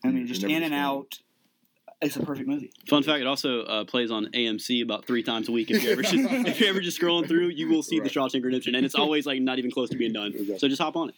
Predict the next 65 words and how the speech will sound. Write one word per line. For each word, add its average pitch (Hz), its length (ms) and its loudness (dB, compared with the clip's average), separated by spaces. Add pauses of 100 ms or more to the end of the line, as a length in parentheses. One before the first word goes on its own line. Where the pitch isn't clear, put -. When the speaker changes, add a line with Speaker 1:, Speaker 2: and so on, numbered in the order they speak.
(120)
Speaker 2:
It'll - 60 -4
be, 135 100 2
Speaker 1:
Yeah, 147 80 0
Speaker 2:
yeah, - 60 -2
it'll - 120 -2
Speaker 1:
it's 104 80 -4
Speaker 2:
be, - 60 -6
Speaker 3:
It's - 80 -4
always 143 200 2
on 127 120 0
T 123 100 -4
V. 101 80 -6
Speaker 2:
it'll 113 160 -2
be 117 160 0
Speaker 1:
so - 60 -8
Speaker 2:
fol-, 113 260 -4
followed 127 320 -2
by, 110 160 0
uh, 98 300 -2 (180)
Tombstone, 113 540 -2
and 87 120 -6
Speaker 1:
It's 165 220 -2
Speaker 2:
you 196 60 2
Speaker 1:
in, 185 160 -2
Speaker 2:
know. 180 40 -8
Speaker 1:
you 170 280 -4
will 160 100 -2
not 135 400 -2 (380)
regret 135 480 -2
ever 127 200 -4
watching 120 360 -6
this 104 120 -10
movie. 123 220 -4 (200)
And, - 120 -10
like, 139 280 -2
in 156 160 2
and 147 100 -2
out, 143 120 -4
it's - 380 -6 (640)
character 165 320 0
development 143 540 -2
throughout 135 280 -2
of 127 120 -4
it. 123 100 -6
Like, 123 120 -4
I 131 60 -4
keep 143 160 -4
saying 139 240 -2
that, 123 200 -4
but 120 80 -6
that, 139 180 -2
that 151 140 -2
plays 151 160 -4
a 127 40 -8
big 139 200 0
role 139 180 -2
in 123 80 -8
movies. 123 340 -4
Like 117 160 -6
Speaker 2:
Yeah, 82 120 -6
Morgan 95 260 -2
Freeman 92 340 -4
and 85 120 -6
Tim 104 160 -2
Robbins. 139 260 -2